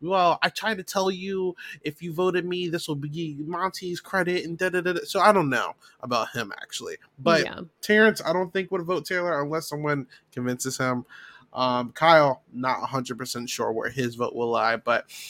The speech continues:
Speaker 1: I'm, I'm feeling good about Taylor. Um, I feel like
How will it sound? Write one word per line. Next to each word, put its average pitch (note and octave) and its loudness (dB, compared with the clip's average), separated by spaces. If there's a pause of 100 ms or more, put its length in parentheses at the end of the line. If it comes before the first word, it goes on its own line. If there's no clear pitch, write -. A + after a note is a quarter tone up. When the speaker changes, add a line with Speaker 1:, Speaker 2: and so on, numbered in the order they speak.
(680)
Speaker 1:
I'm, D#4+ 8
I'm B3+ 2
feeling E4 4
good B3+ 6
about G3+ 4
Taylor. C3 2 (300)
Um, D#3+ 6
I D3+ 6
feel G3 0
like F#3+ 4